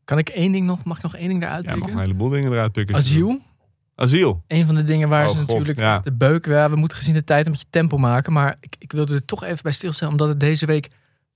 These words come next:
Speaker 1: zo, er gebeurde zoiets ten en krommens. Het grootste deel van, eh, eh, of een be-, een belangrijk deel van haar boodschap zit natuurlijk op migratie. Maar eigenlijk, ze hebben het over migratie, maar eigenlijk bedoelen ze asiel.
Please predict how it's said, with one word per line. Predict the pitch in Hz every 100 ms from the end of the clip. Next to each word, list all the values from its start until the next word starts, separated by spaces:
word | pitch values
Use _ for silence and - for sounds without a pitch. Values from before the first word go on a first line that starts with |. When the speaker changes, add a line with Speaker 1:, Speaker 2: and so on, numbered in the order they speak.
| _
Speaker 1:
zo, | 110 117 147 175 190 214 _ _ _
er | -
gebeurde | 120 147 156 151
zoiets | 139 170 180 190 -
ten | - 147 139
en |
krommens. | 123 139 156 202 - - _ _ _ _ -
Het | 110
grootste | 165 202 -
deel | 151 147
van, | 143 143 135 131
eh, | 123 117 113 113 113 131 120
eh, | -
of | -
een | 135 127
be-, | 147
een | -
belangrijk | 135 165 160
deel | 131 135
van | 135
haar | 123
boodschap | 127 139 123
zit | - 131
natuurlijk | 127 117
op | 123
migratie. | 104 120 120 - 175 226 _ _ _ _ _ _ _
Maar | -
eigenlijk, | - 156 180 165 208 - _
ze | -
hebben | 113 107
het | 117
over | 120
migratie, | 107 - 117 107 - 156 202 _ _ _ _ _
maar | -
eigenlijk | 135 160
bedoelen | 135 139 135
ze | 120
asiel. | 139 - - 147